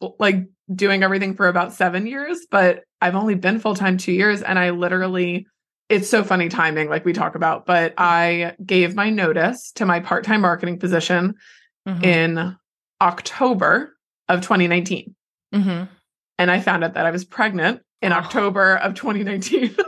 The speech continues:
Speaker 1: Like,
Speaker 2: Oh, no.
Speaker 1: like, it was, like, insane. Like, I had
Speaker 2: Yes.
Speaker 1: been, for people who aren't familiar with me or my journey and stuff, I, my husband and I went through a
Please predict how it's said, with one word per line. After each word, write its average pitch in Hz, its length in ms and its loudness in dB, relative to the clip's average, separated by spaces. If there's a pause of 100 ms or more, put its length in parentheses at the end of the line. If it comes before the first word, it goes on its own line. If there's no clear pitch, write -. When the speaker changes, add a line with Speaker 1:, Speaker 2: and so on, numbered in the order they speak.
Speaker 1:
Like, - 160 0
Speaker 2:
Oh, 427 480 2
no. - 60 0
Speaker 1:
like, 254 180 2
it 440 680 0
was, 269 100 -4
like, 240 500 -2 (160)
insane. 247 460 -2
Like, 220 340 0
I 196 160 0
had 185 180 -2
Speaker 2:
Yes. 190 60 -10
Speaker 1:
been, 190 540 -6 (360)
for 214 140 2
people 220 220 2
who 214 60 4
aren't 190 220 2
familiar 185 300 2
with 185 100 -2
me 180 220 0
or 170 320 -2 (320)
my 185 180 2
journey 175 340 0
and 175 140 -6
stuff, 185 240 -2
I, 170 400 2 (300)
my 190 140 2
husband 180 260 0
and 170 100 0
I 165 80 2
went 165 140 -2
through 170 220 -2
a 175 40 -12